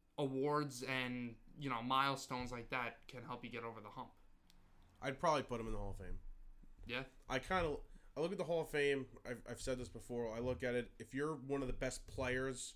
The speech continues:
Speaker 2: in the sport,
Speaker 1: For
Speaker 2: especially at your position, for a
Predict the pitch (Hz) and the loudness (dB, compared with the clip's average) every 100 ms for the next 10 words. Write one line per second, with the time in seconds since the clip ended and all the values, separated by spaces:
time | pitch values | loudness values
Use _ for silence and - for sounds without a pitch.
0 | - 113 123 117 - - 135 143 - - | -12 -2 0 0 -2 4 6 6 2 -4
1 | - - - - - - 117 - - - | -8 -12 -18 -20 -20 -12 -12 -12 -20 -20
2 | - 101 127 123 - 147 160 147 139 117 | -14 -10 -6 -4 0 0 2 -2 -2 0
3 | 139 143 143 135 - - 120 110 - - | 0 0 -2 -2 -6 -6 -6 -6 -10 -16
4 | - - - - - 120 | -14 -14 -14 -10 -8 -6